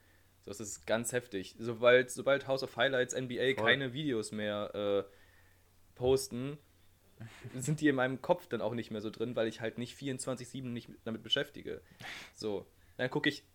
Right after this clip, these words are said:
Speaker 1: genau, dann kommt halt mal eine The
Speaker 2: Ja,
Speaker 1: Zone
Speaker 2: dann sind sie einfach nicht
Speaker 1: Push-Up-Nachricht. „Ey,
Speaker 2: präsent.
Speaker 1: yo, jetzt gerade beim Zocken kannst du mal ein bisschen Nets gegen Heat gucken.“ Und dann lege ich halt mein Handy daneben und guck so zwischendurch mal drauf. Aber wenn er jetzt kommen würde, irgendwie Bucks spielen gegen Knicks oder so,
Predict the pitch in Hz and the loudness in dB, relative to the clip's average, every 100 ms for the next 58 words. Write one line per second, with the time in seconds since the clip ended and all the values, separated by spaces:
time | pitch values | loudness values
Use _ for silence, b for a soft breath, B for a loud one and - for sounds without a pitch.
0 | - 135 143 120 117 117 - 139 139 131 | -4 4 8 8 6 -2 -2 -2 2 2
1 | 127 120 143 143 135 104 135 101 107 107 | 6 8 8 6 0 4 2 2 -2 0
2 | - 104 117 104 139 - 101 120 117 120 | 0 0 0 -2 -4 -4 0 2 2 2
3 | 117 - 117 127 131 117 113 113 113 - | -2 -2 0 2 0 0 2 2 0 -4
4 | 135 147 - 127 - 123 113 127 117 110 | -4 -6 -6 -6 -6 -6 -4 -4 -4 -2
5 | 131 135 - 120 113 156 - 123 123 151 | -2 -2 -6 -6 -4 -6 -4 -6 -4 -6
6 | - B B B B - - 131 139 135 | -4 B B B B -12 -4 0 0 0
7 | 139 131 131 147 120 104 101 101 101 123 | -2 0 -2 0 0 0 -2 -2 -6 -6
8 | - 113 107 107 92 - - 120 127 117 | -4 -2 2 0 -2 -10 -8 -6 -4 -2
9 | 113 113 104 - 123 95 - b b b | -2 -4 -6 0 0 -2 -8 b b b
10 | b b - 107 104 101 101 101 - _ | b b 0 2 6 6 6 0 -10 _
11 | - - 127 131 123 120 - 139 135 120 | -16 -2 4 8 8 6 4 4 4 0
12 | 117 117 120 113 107 127 147 - - - | 0 0 -2 -4 4 8 8 6 -4 -4
13 | 120 120 117 113 113 135 - - - 107 | -2 -2 0 -2 0 -4 -6 -8 -4 -2
14 | 101 101 104 143 | 0 -2 -2 -4